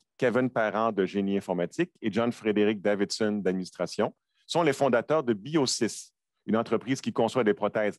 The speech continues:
intelligentes, intuitives, pour les personnes amputées des membres supérieurs.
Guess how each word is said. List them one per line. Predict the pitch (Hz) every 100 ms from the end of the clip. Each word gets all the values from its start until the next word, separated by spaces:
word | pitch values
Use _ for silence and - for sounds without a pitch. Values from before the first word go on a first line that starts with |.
| -
intelligentes, | 110 107 98 90 110 185 - -
intuitives, | 107 - 101 - 131 147 127 _ _
pour | 147
les | 147 127
personnes | 123 - 135 117
amputées | 123 - 104 127 127
des | 107
membres | 98 110 98
supérieurs. | 104 - - 90 82 87